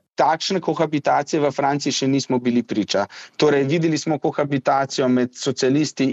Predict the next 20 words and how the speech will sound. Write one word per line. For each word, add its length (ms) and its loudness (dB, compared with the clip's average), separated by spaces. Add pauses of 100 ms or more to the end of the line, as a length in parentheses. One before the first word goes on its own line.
(100)
in 160 2
republikanci 960 0 (320)
večkrat 480 0
v 120 0
zgodovini 680 0 (260)
in 400 2
že 320 0
ta 240 0
je 100 0
bila 720 0
težja. 560 -2 (320)
Tako 320 -2
da 320 2 (280)
je 140 -2
pravilna 480 0
ocena, 400 0
da 540 0
prvič 340 -2
gremo 340 0
v 320 0